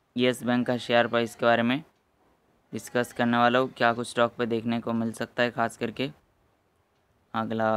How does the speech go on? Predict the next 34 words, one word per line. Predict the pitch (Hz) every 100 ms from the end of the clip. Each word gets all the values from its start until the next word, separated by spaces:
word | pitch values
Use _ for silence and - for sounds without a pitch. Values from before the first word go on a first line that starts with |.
| 110 - -
ये | 113 113
जो | 117
है | 117 127 - -
नाइनटीन | 110 113 110 120
सितंबर | 113 117 120 120 120
के | 113
लिए | 120
बहुत | 113 110 110
ही | 113 -
इम्पोर्ट-, | 107 104 113 110 -
नाइनटीन | 107 107 107 110 110 107
सिक्स, | - - - -
सेवनटीन, | - 110 113 110 107 107 _ _ _ _ _ -
सॉरी, | - 110 _ _ _
क्या, | 107
क्या | 107 101
बोल | 104
रहा | 107
हूँ, | 120
तो | -
सेवनटीन | - 110 113 113 117
सितंबर | 117 - 117 113 110
के | 113
दिन | 113 110
के | 120
लिए | 143
लेवल्स | 117 107 110 117
इंपॉर्टेंट | 107 107 110 113 107
कौन | 107
कौन | 107 107
से | 113
होगा | 107
वो | 107 104
देखेंगे। | 104 104 113 135